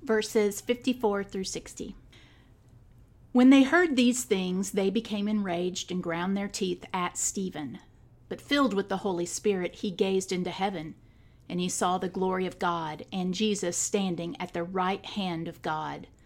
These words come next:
"Look," he said, "I see the heavens opened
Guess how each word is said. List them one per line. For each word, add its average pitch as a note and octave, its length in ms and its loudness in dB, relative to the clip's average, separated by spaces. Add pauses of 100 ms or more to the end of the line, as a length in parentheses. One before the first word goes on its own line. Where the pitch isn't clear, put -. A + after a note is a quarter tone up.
(480)
"Look," B3 320 6
he F#3+ 160 -2
said, F#3 500 -2 (500)
"I A3 140 4
see A3+ 220 4
the G3+ 140 2
heavens A#3 640 4
opened B3+ 520 6